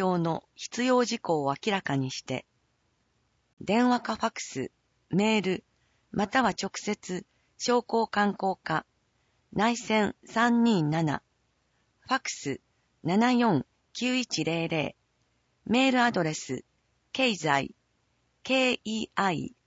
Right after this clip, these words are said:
ゼットエーアイ、アットマーク、シティ、シーアイティーワイ、ドット、イコマ、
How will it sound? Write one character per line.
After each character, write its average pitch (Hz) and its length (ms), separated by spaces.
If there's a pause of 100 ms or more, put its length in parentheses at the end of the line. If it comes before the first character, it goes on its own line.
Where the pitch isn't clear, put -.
ゼ 196 160
ッ 202 60 (100)
ト 247 100
エ 240 140
ー 220 200
ア 196 160
イ、 - 140 (380)
ア - 100
ッ - 140
ト - 100
マ 240 160
ー 196 60
ク、 - 320 (260)
シ - 240
テ - 140
ィ、 139 160 (340)
シ 247 280
ー 240 100
ア 233 60
イ 226 100
テ - 140
ィ 214 80
ー 190 40
ワ 185 200
イ、 131 100 (340)
ド 170 100
ッ - 60 (160)
ト、 - 240 (300)
イ 339 80
コ 185 180
マ、 135 180